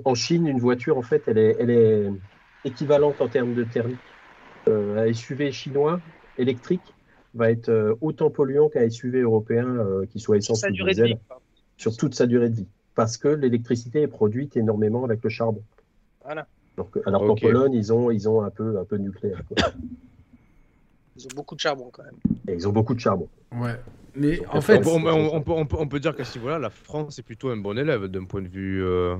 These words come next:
Speaker 3: réseau électrique, quoi.
Speaker 1: Bah, c'est
Speaker 2: Bah,
Speaker 1: le
Speaker 2: c'est
Speaker 1: meilleur
Speaker 2: sûr.
Speaker 1: élève, euh, en Europe, hein.
Speaker 2: Bah,
Speaker 3: Mm.
Speaker 2: c'est sûr que si
Speaker 1: Mais
Speaker 2: tu, si tu
Speaker 1: mondialement
Speaker 2: parles
Speaker 1: aussi.
Speaker 2: que en,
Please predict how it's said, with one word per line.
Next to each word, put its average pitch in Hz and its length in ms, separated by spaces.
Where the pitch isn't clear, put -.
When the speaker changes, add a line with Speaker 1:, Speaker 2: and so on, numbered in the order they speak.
Speaker 3:
réseau 101 360
électrique, 98 400
quoi. 90 220
Speaker 1:
Bah, 98 60
c'est - 100
Speaker 2:
Bah, 98 60
Speaker 1:
le 92 60
Speaker 2:
c'est 95 100
Speaker 1:
meilleur 104 160
Speaker 2:
sûr. 98 60
Speaker 1:
élève, 110 320
euh, 90 220
en 95 80
Europe, 147 300
hein. 139 60
Speaker 2:
Bah, 143 80
Speaker 3:
Mm. 123 40
Speaker 2:
c'est 131 120
sûr 220 220
que 190 100
si - 80
Speaker 1:
Mais 104 100
Speaker 2:
tu, 117 60
si 110 60
tu - 20
Speaker 1:
mondialement 120 460
Speaker 2:
parles 202 180
Speaker 1:
aussi. 143 100
Speaker 2:
que 214 140
en, 175 280